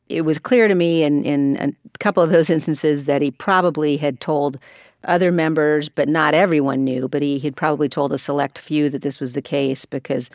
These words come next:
there would be, you know, sort of e-, even more than the normal level of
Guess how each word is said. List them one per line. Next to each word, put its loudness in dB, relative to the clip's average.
there -2
would 0
be, 0
you -4
know, 0
sort -4
of -4
e-, -4
even 2
more 2
than 0
the 0
normal 0
level -2
of -8